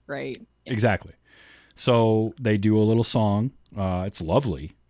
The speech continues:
Speaker 2: It's a, it's a lovely,
Speaker 1: Mm-hmm.
Speaker 2: uh, rendition of the Belleville Rendezvous, and, you know, they're singing and clapping and, and playing along. And then they just kind of take her and Bruno in and go back
Speaker 1: Yeah, I
Speaker 2: to
Speaker 1: mean, you're
Speaker 2: wherever
Speaker 1: not,
Speaker 2: it is
Speaker 1: they're
Speaker 2: they
Speaker 1: not
Speaker 2: live.
Speaker 1: gonna leave her.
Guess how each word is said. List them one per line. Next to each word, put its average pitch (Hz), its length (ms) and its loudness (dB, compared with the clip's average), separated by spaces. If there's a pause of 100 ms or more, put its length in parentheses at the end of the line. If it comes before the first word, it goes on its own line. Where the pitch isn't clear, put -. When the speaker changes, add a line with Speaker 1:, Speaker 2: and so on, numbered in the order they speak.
(240)
Speaker 2:
It's - 140 -10
a, 107 40 -2
it's 95 240 -6
a 92 60 -4
lovely, 107 520 0
Speaker 1:
Mm-hmm. - 300 -18
Speaker 2:
uh, 85 220 -4
rendition 87 640 -4
of 82 160 -8
the 85 80 -8
Belleville 82 400 -6
Rendezvous, 82 640 -6
and, 76 400 -10 (140)
you 95 120 -10
know, 76 80 -10
they're 80 140 -8
singing 87 420 -6
and 87 180 -6
clapping 87 460 -8
and, 87 320 -6
and 98 180 -10
playing 90 200 -6
along. 90 300 -4 (520)
And 104 140 0
then 117 380 4
they 110 120 2
just 117 240 -4
kind 123 160 0
of - 80 -4
take 113 260 -4
her 117 160 -2
and 110 140 2
Bruno 107 320 0
in 127 220 -6 (920)
and 90 260 -4
go 92 140 -4
back 92 180 -4
Speaker 1:
Yeah, 254 100 -6
I - 40 -8
Speaker 2:
to 240 100 -4
Speaker 1:
mean, 87 100 -2
you're - 120 -2
Speaker 2:
wherever 254 240 -2
Speaker 1:
not, 196 100 -2
Speaker 2:
it - 20 -2
is 196 60 -4
Speaker 1:
they're 254 80 -8
Speaker 2:
they - 80 -4
Speaker 1:
not 240 160 -4
Speaker 2:
live. - 120 -4
Speaker 1:
gonna 165 200 -10
leave 160 200 -12
her. 156 220 -14